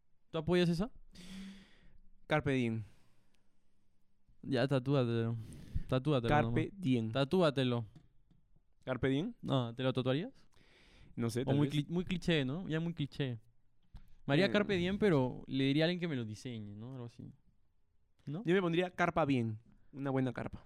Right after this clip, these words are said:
Speaker 2: Trum,
Speaker 1: ¿La, la carpa?
Speaker 2: tss.
Speaker 1: ¿La, la, la carpa esta?
Speaker 2: Trum, tss.
Speaker 1: Este, esta es la carpa, ¿no?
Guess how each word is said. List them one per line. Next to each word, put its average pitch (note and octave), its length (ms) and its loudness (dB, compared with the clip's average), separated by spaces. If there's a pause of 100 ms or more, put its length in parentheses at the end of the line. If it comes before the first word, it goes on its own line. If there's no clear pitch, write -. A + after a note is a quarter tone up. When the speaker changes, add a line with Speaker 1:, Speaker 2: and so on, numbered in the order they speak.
(1200)
Speaker 2:
Trum, A2+ 400 0
Speaker 1:
¿La, A#2+ 80 -6
la B2+ 180 -4
carpa? B2+ 280 -2
Speaker 2:
tss. E3 60 -10
Speaker 1:
¿La, A#2+ 200 -10 (100)
la, A#2 180 -12
la B2 120 -10
carpa C3+ 240 -10
esta? A#3+ 180 -10 (320)
Speaker 2:
Trum, G#2 540 2
tss. - 460 -8
Speaker 1:
Este, E3+ 200 -6
esta F3 140 0
es G#3 40 6
la D#3+ 80 4
carpa, C#3 300 0
¿no? F3+ 140 -12